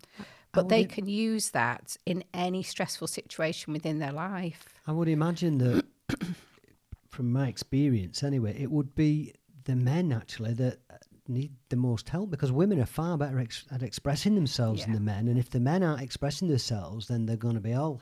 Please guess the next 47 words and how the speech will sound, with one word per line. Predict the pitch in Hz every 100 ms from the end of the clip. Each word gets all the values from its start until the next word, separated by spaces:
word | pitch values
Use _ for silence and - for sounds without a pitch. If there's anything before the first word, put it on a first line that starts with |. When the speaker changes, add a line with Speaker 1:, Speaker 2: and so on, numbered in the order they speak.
| -
Speaker 1:
het | - 139
up | 120 107 120
and | 98 90
stressed | - 127 110 - 117
and | 113
what | 107
have | 101
you. | 95
And, | 123 131
Speaker 2:
Exactly. | - 190 175
Speaker 1:
and | 143
so, | - 170 156 - - - _ _ _ _ -
I, | - - - -
you | 156
know, | 135 110 117
although | 151 151 165
they | 151
might | 147 143 143
be |
the | 139 127
least | 135 147 -
willing | 131 131 120
participant | 127 117 - 160 - 104 -
'cause | 123
they | 107
don't | 127 127
wanna | 117 110
share | - 123 110 117
and | 127
talk, | - 127
Speaker 2:
Yes. | 117 - 107
Speaker 1:
they're | 107 151 147
actually | 127 - 120
the | 110
ones | 117 107
that | 101 -
need | 123 117 104 - _ _ - - -
Speaker 2:
They | 240
do. | 185 -
Speaker 1:
need | 151 -
to. |
Speaker 2:
And | 175 160
again, | 196 190 208
for | 185 - 214
me, | 214 175
my | 156 175 170
vision | 170 170 156 - 87 -